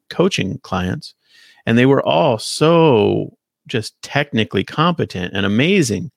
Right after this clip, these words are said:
to work with. And we, we love our coaching clients. It was just an amazing group. And, but I kept saying to them,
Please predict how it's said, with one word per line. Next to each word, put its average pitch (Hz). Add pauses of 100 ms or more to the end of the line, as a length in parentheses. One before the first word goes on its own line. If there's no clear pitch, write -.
(460)
to -
work 127
with. 90
And 104
we, 135
we 127
love 127
our 107
coaching 123
clients. 95
It 98
was 98
just 101
an 98
amazing 107
group. 113 (500)
And, 113 (100)
but 131 (360)
I 107
kept 165
saying 123 (180)
to 156
them, 101